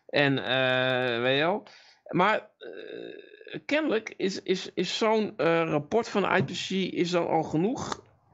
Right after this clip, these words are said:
voor alle verschrikkelijke maatregelen van al die politici en van zo'n Frans Timmermans. En, eh,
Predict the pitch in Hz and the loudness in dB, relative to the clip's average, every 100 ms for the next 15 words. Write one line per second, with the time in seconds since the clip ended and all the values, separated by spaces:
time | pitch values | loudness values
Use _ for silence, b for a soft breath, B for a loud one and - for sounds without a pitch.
0 | b b _ - 226 - 214 220 214 196 | b b _ 0 2 4 2 4 2 2
1 | 175 190 - 214 208 202 190 196 185 180 | -2 -6 -4 -2 0 0 2 2 2 0
2 | 175 170 175 170 180 175 160 160 160 156 | 2 0 0 -2 -2 -2 -2 -2 -2 -4
3 | 151 - 160 151 147 147 139 - 165 143 | -4 0 2 2 0 0 0 2 0 0
4 | - 165 151 147 143 143 - - 139 139 | 0 2 4 2 2 0 -4 -2 0 2
5 | 135 | 2